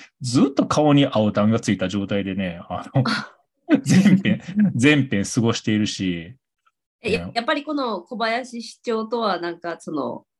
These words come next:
Speaker 2: あるわけですか？
Speaker 1: あるある。小林、
Speaker 2: ああ。
Speaker 1: そう、小林市長が悪いやつなんですよ。
Speaker 2: まあ、
Speaker 1: で、
Speaker 2: 悪い顔してます。
Speaker 1: 悪い、悪い顔してるでしょ？
Speaker 2: <laughs>
Speaker 1: もう、もうこいつもすごい悪-、悪くて、もう反社会勢力みたいな、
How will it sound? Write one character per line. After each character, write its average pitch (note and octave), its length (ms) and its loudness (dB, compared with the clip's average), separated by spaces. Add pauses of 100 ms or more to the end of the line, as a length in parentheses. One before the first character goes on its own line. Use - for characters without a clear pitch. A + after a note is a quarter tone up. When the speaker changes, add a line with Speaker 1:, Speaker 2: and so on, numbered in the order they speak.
(160)
Speaker 2:
あ E3 100 0
る D3 100 0
わ A2+ 120 -2
け - 100 -14
で - 100 -14
す - 240 -20
か？ C3 100 4
Speaker 1:
あ D#3 60 8
る D3+ 100 6
あ A2 60 4
る。 F2+ 200 -8 (200)
小 C#4 220 4
林、 C#4 460 8
Speaker 2:
あ - 20 -2
あ。 - 40 -6 (240)
Speaker 1:
そ - 320 0
う、 - 40 -20
小 C4+ 120 0
林 C#4+ 300 8
市 - 80 2
長 F3+ 120 4
が A#2 100 4
悪 D#3+ 200 8
い - 20 4
や A2+ 80 2
つ - 80 -8
な G2+ 60 -6
ん F#2 40 -8
で F2+ 60 -12
す - 80 -18
よ。 D2 120 -20 (680)
Speaker 2:
ま G#3 100 2
あ、 - 20 4
Speaker 1:
で、 G#3+ 60 8
Speaker 2:
悪 B3 140 4
い C#4+ 80 0
顔 C#4+ 180 2
し C#4 60 -4
て A#3 80 -2
ま G3 120 -2
す。 - 140 -16 (200)
Speaker 1:
悪 G#3 180 8
い、 - 20 4
悪 A3 180 8
い - 20 2
顔 F#3+ 140 8
し F#3 40 2
て G3 60 4
る D3+ 60 6
で - 40 0
し A2+ 40 -2
ょ？ - 220 -4 (320)
Speaker 2:
<laughs> - 80 -4 (280)
Speaker 1:
も B3+ 100 -6
う、 - 20 -8
も F3 100 -4
う - 20 -6
こ G#3+ 220 -2
い - 40 -4
つ F#4 100 0
も B3 80 4
す - 100 -2
ご A#3 80 6
い G#3 40 6
悪-、 F#3+ 300 4
悪 F3+ 240 -6
く - 80 -16
て、 D#3 100 -4
も C#3+ 80 0
う - 20 0
反 A#3 200 4
社 C3 140 -2
会 B2 160 0
勢 F3+ 160 -2
力 B2 180 -4
み A#2 100 -4
た A2 80 -4
い - 20 -10
な、 G2+ 60 -10